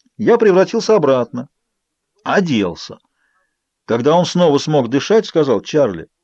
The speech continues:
мир вокруг не совсем такой, как вы привыкли считать.'» Принципе, это ничего не меняет. Просто теперь вы знаете.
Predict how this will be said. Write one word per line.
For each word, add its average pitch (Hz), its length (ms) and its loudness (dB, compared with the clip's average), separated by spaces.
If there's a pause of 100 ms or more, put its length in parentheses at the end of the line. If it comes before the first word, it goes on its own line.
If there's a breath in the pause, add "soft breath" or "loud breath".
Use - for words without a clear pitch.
(140)
мир 170 240 0
вокруг 196 340 0
не 175 80 -6
совсем 156 380 -2
такой, 139 300 -2
как 135 160 -4
вы 117 100 -6
привыкли 101 380 -6
считать.'» - 360 -14 (680)
Принципе, 208 460 -4
это 110 140 -6
ничего 160 280 -4
не 143 100 -4
меняет. 147 480 -4 (720 soft breath)
Просто 160 360 0
теперь 190 280 -2
вы 123 80 0
знаете. 113 540 -4